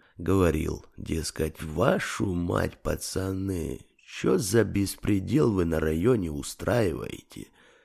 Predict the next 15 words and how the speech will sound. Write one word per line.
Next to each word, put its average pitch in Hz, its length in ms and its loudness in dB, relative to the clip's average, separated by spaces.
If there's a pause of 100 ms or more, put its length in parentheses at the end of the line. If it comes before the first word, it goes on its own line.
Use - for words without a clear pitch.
(320)
Шо - 340 0
ни 165 260 2
день 120 580 2
инцидент, 98 960 0
а 82 80 0
то 104 180 0
и 92 140 0
несколько. 85 920 -4 (400)
И 82 140 -8
все 117 260 0
ж 95 80 0
без 101 300 -2
понятий, 104 1120 -2
в - 180 -10
наглую, 76 840 0